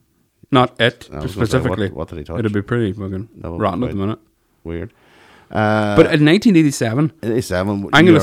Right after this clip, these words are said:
Speaker 1: throw some names out at you, right?
Speaker 2: Pop is, Pop, he is the king of pop. Jackson
Speaker 1: He's
Speaker 2: was
Speaker 1: king
Speaker 2: the
Speaker 1: pop.
Speaker 2: time, but Pop was king of the airwaves as well. So
Speaker 1: Oh, but not
Speaker 2: fuck.
Speaker 1: only, let's forget about music for one s-, small second.
Speaker 2: What have you got?
Speaker 1: Do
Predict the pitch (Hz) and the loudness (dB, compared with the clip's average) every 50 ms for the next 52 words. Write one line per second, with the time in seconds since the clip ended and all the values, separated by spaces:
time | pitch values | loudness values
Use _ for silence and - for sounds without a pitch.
0 | 95 156 147 147 147 143 - - 139 123 113 107 113 117 120 135 131 139 147 139 | 6 6 6 6 6 4 0 0 0 0 2 2 0 0 2 0 0 0 -2 -2
1 | 123 107 107 127 110 117 139 - 113 95 95 92 92 - - - 123 131 139 - | -2 -2 0 2 2 0 0 0 -2 -2 -4 -4 -6 -10 -6 -2 0 0 0 -2
2 | _ _ - 85 104 117 87 80 76 - - - 80 78 78 - 90 87 107 - | _ _ -14 -10 -8 -8 -8 -8 -10 -12 -14 -14 -14 -12 -12 -8 -8 -8 -8 -8
3 | - 85 92 113 117 120 113 113 110 113 240 214 107 123 135 117 - 101 92 - | -6 -2 0 0 0 0 0 -2 -2 0 0 0 0 0 -2 -2 -2 -4 -6 -6
4 | _ - - 107 117 143 131 113 85 85 87 85 - - 82 85 87 85 - - | _ -8 -6 -4 -4 -4 -6 -6 -8 -6 -6 -8 -10 -12 -12 -10 -10 -10 -10 -10
5 | 80 80 80 73 73 _ _ _ _ 78 73 67 73 80 90 98 120 120 95 80 | -10 -10 -12 -12 -16 _ _ _ _ -18 -18 -14 -12 -10 -8 -6 -6 -6 -6 -10
6 | 76 - 82 78 87 85 82 82 - - 123 123 110 87 - _ _ _ - - | -14 -14 -12 -10 -10 -10 -10 -8 -2 2 4 4 4 4 0 _ _ _ -4 -4
7 | - 98 123 143 147 139 127 120 117 113 113 - - 113 123 135 - - 135 120 | 0 2 4 4 4 4 6 6 6 6 4 4 2 0 -2 -2 -2 -4 -4 -2
8 | 110 107 104 92 90 95 98 101 123 - - 104 95 95 95 101 101 98 _ _ | -2 -2 -2 -2 -4 -4 -4 -4 -6 -8 -10 -10 -8 -4 -4 -4 -4 -6 _ _
9 | _ _ _ _ _ - - 110 104 98 98 107 101 101 101 107 120 - _ _ | _ _ _ _ _ -10 -6 -6 -4 -4 -6 -6 -8 -8 -8 -10 -10 -12 _ _
10 | _ _ _ _ _ - 85 82 80 76 76 71 64 55 - | _ _ _ _ _ -12 -10 -8 -8 -8 -10 -12 -14 -16 -18